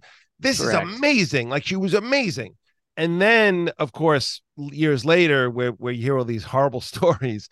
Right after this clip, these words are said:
Speaker 2: Yeah, I
Speaker 1: it,
Speaker 2: know.
Speaker 1: it
Speaker 2: Well,
Speaker 1: kinda
Speaker 2: y-,
Speaker 1: just
Speaker 2: y-, you should, you should never be on the cover of Newsweek as the queen of nice because you can't live up to that.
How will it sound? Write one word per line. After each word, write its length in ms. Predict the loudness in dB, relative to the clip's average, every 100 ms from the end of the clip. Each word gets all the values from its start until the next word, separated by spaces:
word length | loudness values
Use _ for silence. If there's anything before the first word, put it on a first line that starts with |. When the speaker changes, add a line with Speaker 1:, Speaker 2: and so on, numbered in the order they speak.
| 4
Speaker 2:
Yeah, 320 | 6 6 4
I 100 | 4
Speaker 1:
it, 20 |
Speaker 2:
know. 140 | 6
Speaker 1:
it 40 | 6
Speaker 2:
Well, 140 | 6
Speaker 1:
kinda 140 | 6 4
Speaker 2:
y-, 100 | 2
Speaker 1:
just 160 | 2
Speaker 2:
y-, 100 | 4
you 120 | 4
should, 220 | 4 4 4
you 160 | 4
should 240 | 6 2 4
never 360 | 6 6 4
be 240 | 2 2 2
on 120 | 2
the 80 | 0
cover 340 | 0 2 2
of 100 | -2
Newsweek 520 | -4 -8 -6 -10 -10
as 120 | -12
the 80 | -14
queen 320 | -10 -8 -6
of 140 | -8 -6
nice 460 | -4 -4 -4 -6 -6
because 320 | -6 -4 -2
you 80 | -2
can't 320 | -2 -2 -2
live 180 | -4 -4
up 140 | -6 -8
to 120 | -14
that. 180 | -14